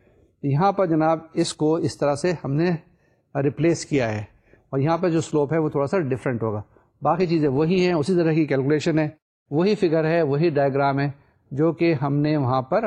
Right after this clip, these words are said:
آئلرز میتھڈ میں کنسیڈر کی تھی۔ یہ فگر ذرا سا دیکھ لیجیے گا جو آپ کے پاس اسکرین کے اوپر آئی ہے، اس کو ذرا غور سے دیکھ لیں اور اس کے بعد اس کو ہم انالائز کرتے ہیں۔ ٹھیک ہے نا، اس کو ہم کیسے انالائز کرتے ہیں؟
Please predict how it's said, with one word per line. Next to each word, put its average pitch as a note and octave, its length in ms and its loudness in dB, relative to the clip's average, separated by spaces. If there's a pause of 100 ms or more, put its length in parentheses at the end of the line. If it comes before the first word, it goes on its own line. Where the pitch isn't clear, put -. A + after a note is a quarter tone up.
آئلرز C3+ 340 0
میتھڈ C3 300 -2
میں E3+ 180 0 (280)
کنسیڈر C#3+ 400 -2
کی B2 220 -2
تھی۔ G#2+ 200 -8 (680)
یہ E3+ 140 2
فگر F#3 220 2
ذرا F3+ 180 2
سا F3 160 0
دیکھ E3 160 2
لیجیے F#3 220 2
گا F#3+ 60 2
جو E3+ 140 2
آپ D3 140 -2
کے E3+ 60 0
پاس D#3 260 0
اسکرین D3+ 280 -2
کے D3+ 100 0
اوپر C#3+ 220 0 (600)
آئی F3 280 4
ہے، F3+ 120 2
اس E3+ 80 -4
کو D3+ 140 -2
ذرا C#3 140 2
غور C#3+ 220 0
سے F#3 120 -2
دیکھ D#3+ 220 2
لیں E3 160 2 (480)
اور D#3 400 0
اس F3 180 -4
کے D#3+ 100 -2
بعد C#3+ 200 2
اس C#3+ 160 -4
کو E3+ 260 -2
ہم F#3+ 100 -2
انالائز C#3 500 0
کرتے A#2+ 320 -6
ہیں۔ G2 120 -6 (800)
ٹھیک F#3 140 -2
ہے A3 60 0
نا، A3+ 80 2
اس G3+ 160 -2
کو F#3+ 120 0
ہم F#3 60 0
کیسے F#3 280 0
انالائز G3 340 2
کرتے F#3+ 240 0
ہیں؟ G3 180 2